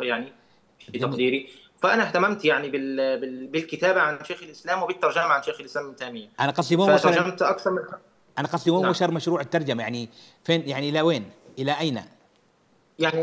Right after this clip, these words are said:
Speaker 1: أنا ترجمت حوالي خمس كتب عن شيخ الإسلام تيمية،
Speaker 2: ما شاء
Speaker 1: ترجمت
Speaker 2: الله.
Speaker 1: كتاب ابن تيمية الجنهوفر، وهذا ترجمة كاملة لشيخ الإسلام،
Speaker 2: نعم.
Speaker 1: ترجمت ابن تيمية والمذهب الحنبلي، ترجمت ابن تيمية والمناطق اليونان والحلاق، ترجمت
Speaker 2: نعم.
Speaker 1: كتاب عالم في الظل عن ابن القيم يعتبر في نفس الموضوع،
Speaker 2: نعم، نعم.
Speaker 1: ترجمت كتاب تاريخ التشبيه في الإسلام نصفه عن شيخ الإسلام ابن تيمية،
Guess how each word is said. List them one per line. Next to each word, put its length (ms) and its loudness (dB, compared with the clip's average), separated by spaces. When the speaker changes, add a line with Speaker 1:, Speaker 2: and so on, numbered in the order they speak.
Speaker 1:
أنا 340 2
ترجمت 420 0
حوالي 320 0
خمس 280 -4
كتب 300 -2
عن 80 2
شيخ 120 -8
الإسلام 260 -6
تيمية، 280 0
Speaker 2:
ما 60 -4
شاء 100 0
Speaker 1:
ترجمت 220 -4
Speaker 2:
الله. 120 -8
Speaker 1:
كتاب 140 2
ابن 180 -2
تيمية 260 0
الجنهوفر، 520 0
وهذا 200 0
ترجمة 360 -6
كاملة 320 -4
لشيخ 220 -14
الإسلام، 420 -2
Speaker 2:
نعم. 200 -10
Speaker 1:
ترجمت 300 2
ابن 180 -2
تيمية 200 2
والمذهب 320 0
الحنبلي، 480 -4
ترجمت 360 0
ابن 160 -4
تيمية 180 -2
والمناطق 440 -2
اليونان 300 -2
والحلاق، 720 -2
ترجمت 320 -4
Speaker 2:
نعم. 100 -6
Speaker 1:
كتاب 200 0
عالم 240 2
في 80 -10
الظل 280 -2
عن 100 2
ابن 140 -8
القيم 420 -2
يعتبر 280 -4
في 120 -14
نفس 180 -14
الموضوع، 500 0
Speaker 2:
نعم، 300 -8
نعم. 140 -10
Speaker 1:
ترجمت 380 0
كتاب 340 -2
تاريخ 220 0
التشبيه 380 -4
في 120 -6
الإسلام 380 -2
نصفه 240 -2
عن 140 0
شيخ 160 -14
الإسلام 240 -4
ابن 80 -6
تيمية، 400 -2